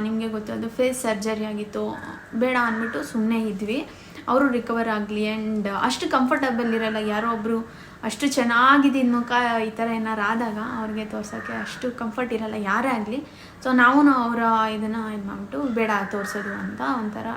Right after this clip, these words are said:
ಡಿಸೈಡ್ ಆಗಿದ್ವಿ. But, ಆ, ತುಂಬ ದಿವಸ ಆಗೋಯ್ತು, almost.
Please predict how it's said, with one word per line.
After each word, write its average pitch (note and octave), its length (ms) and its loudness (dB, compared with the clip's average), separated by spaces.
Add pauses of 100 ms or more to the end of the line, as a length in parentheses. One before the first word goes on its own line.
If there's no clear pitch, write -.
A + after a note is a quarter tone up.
(120)
ಡಿಸೈಡ್ A#3 340 2
ಆಗಿದ್ವಿ. G#3+ 480 -4 (420)
But, A3+ 380 4
ಆ, G3 380 2 (580)
ತುಂಬ C#4+ 220 4
ದಿವಸ A#3 180 0
ಆಗೋಯ್ತು, G#3 360 -2
almost. A3+ 800 -2